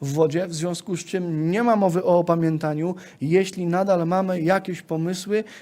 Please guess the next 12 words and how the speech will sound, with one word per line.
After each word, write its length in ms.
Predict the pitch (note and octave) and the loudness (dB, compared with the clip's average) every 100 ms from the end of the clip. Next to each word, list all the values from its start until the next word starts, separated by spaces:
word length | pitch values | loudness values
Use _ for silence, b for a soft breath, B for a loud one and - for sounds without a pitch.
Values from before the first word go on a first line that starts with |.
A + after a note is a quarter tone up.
| B | B
i 60 | E3 | 0
jakieś 360 | F#3+ F#3+ F3 | 0 0 -8
koncepcje 680 | - F3 D#3+ G#3 G#3 - D#3 | -2 -2 0 -2 -4 -6 -2
na 180 | E3 G3+ | 0 0
to, 140 | F3+ | 0
jak 220 | E3+ F3+ | 0 0
będziemy 380 | E3+ E3 F3+ F3 | -2 -4 -4 -6
funkcjonować. 760 | - F3 C#3 E3 E3 D3 G#2 - B B | -4 -6 -2 0 2 0 -4 -12 B B
Stajemy 520 | - - E3 F3 F3+ | -10 0 2 2 0
się 240 | E3 E3 E3 | -2 0 -2
Bogu 520 | E3 D#3 D3 D3 D3 - | -2 -2 0 -2 -4 -8
posłuszni. 640 | - C#3+ - C3+ - G2+ | -6 -6 -4 -8 -8 -12